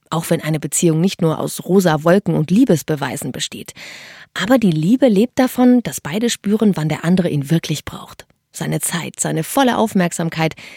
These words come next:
sein Dasein. Egal, ob gerade der neueste Kicker-Tweet reinkommt oder die Freundin zur Party einlädt. Ein beliebter Trauspruch aus der Bibel sagt, die Liebe soll nicht nur aus Worten bestehen, sondern vor allem aus Taten.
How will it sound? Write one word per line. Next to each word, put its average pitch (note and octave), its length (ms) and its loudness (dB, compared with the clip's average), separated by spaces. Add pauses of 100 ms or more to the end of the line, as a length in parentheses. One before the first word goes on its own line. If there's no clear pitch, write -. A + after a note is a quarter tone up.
(140)
sein C#3+ 260 -6
Dasein. E3+ 640 -2 (180)
Egal, G3 380 2
ob - 160 0
gerade E3+ 380 0
der D#3 140 0
neueste E3 420 2
Kicker-Tweet G3 800 0
reinkommt F3+ 400 4 (440)
oder F#3 200 6
die D3+ 120 0
Freundin E3 380 2
zur C#3+ 140 -4
Party - 380 -6
einlädt. C3+ 520 -12 (380)
Ein E3+ 80 0
beliebter A3+ 400 2
Trauspruch A#3 640 -2
aus - 140 -2
der E3 100 2
Bibel G3 300 2
sagt, F#3 340 -2 (220)
die E3 80 2
Liebe C4+ 320 4
soll G#3+ 160 6
nicht G#3 180 2
nur F3+ 100 0
aus D#3 220 -6
Worten F3+ 320 -2
bestehen, F3 460 0 (260)
sondern D#3 300 -2
vor - 180 -6
allem D#3 180 0
aus - 220 -8
Taten. - 540 -8